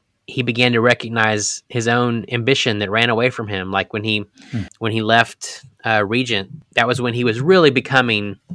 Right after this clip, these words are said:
Speaker 1: precisely the kind of celebrity that he so resisted.
Speaker 2: Hmm.
Speaker 1: And he left in part because he thought his,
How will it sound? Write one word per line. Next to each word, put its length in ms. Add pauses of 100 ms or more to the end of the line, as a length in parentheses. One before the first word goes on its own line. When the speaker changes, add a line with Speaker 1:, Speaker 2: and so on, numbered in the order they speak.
(160)
Speaker 1:
precisely 500
the 100
kind 220
of 60
celebrity 520
that 140
he 360
so 540
resisted. 640 (280)
Speaker 2:
Hmm. 100 (480)
Speaker 1:
And 500
he 480
left 380
in 120
part 460
because 540
he 320
thought 260
his, 400